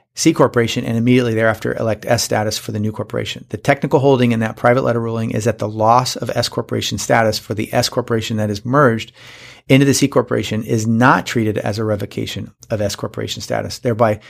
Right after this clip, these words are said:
triggering the five-year waiting period for reelecting S corp status. In the context of merging an S corporation into an existing C corporation,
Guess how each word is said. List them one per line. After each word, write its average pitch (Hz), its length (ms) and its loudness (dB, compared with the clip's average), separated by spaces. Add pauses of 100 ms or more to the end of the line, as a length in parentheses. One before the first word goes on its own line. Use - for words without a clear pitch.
(260)
triggering 123 400 4
the 113 40 0
five-year 110 380 0
waiting 107 240 -2
period 107 240 -8
for 107 160 -6
reelecting 110 560 -4
S 95 100 -6
corp - 240 -10
status. 101 400 -8 (260)
In 117 100 0
the 110 80 2
context 147 480 2
of 110 100 0
merging 120 400 2
an 110 80 -4
S 113 180 -4
corporation 107 720 -4 (420)
into 127 280 4
an 110 80 2
existing 117 480 0
C - 180 -2
corporation, 107 680 -6